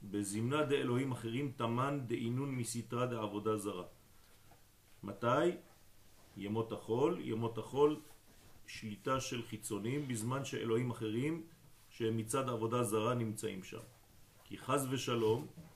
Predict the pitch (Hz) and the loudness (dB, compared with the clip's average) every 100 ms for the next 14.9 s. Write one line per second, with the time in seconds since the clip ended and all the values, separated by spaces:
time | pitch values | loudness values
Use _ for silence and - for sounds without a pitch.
0 | - 107 135 147 139 147 151 - - - | -14 -4 0 0 2 0 -2 -8 -12 -14
1 | - - 107 - 120 - 110 143 160 123 | -16 -10 -8 -6 -6 0 0 4 2 2
2 | 117 117 127 135 127 117 - - 123 110 | -2 -2 0 0 0 -2 -2 0 0 0
3 | - - - - - - - - - - | -8 -20 -20 -20 -20 -20 -20 -20 -20 -20
4 | - - - 110 113 123 110 113 92 85 | -20 -20 -8 -2 2 2 2 0 -4 -6
5 | - - - - - - - 101 101 101 | -8 -20 -20 -20 -20 -20 -18 -8 -6 -2
6 | 147 139 139 123 127 135 127 - 113 107 | -4 -2 -4 -4 0 2 2 0 -4 0
7 | 123 127 - - - - - - - - | 2 2 -2 -14 -20 -20 -20 -8 -4 -4
8 | - - - - - 107 110 113 120 110 | -6 -8 -8 -8 -2 4 4 6 4 2
9 | 87 - - - - - - - - - | 2 -8 -20 -20 -20 -18 -18 -18 -20 -20
10 | - - - 98 123 - 127 139 135 135 | -20 -16 -8 0 0 2 0 2 4 2
11 | 139 139 - - - - - - - - | 0 -4 -14 -20 -20 -18 -12 -12 -10 0
12 | 143 143 - 127 123 117 - 139 139 - | 4 4 2 2 2 2 2 0 -2 -8
13 | - - - - - - 110 113 107 117 | -20 -20 -20 -20 -20 -6 -2 0 0 2
14 | 135 - 127 120 127 120 117 - | 0 -2 -4 -2 0 2 4 4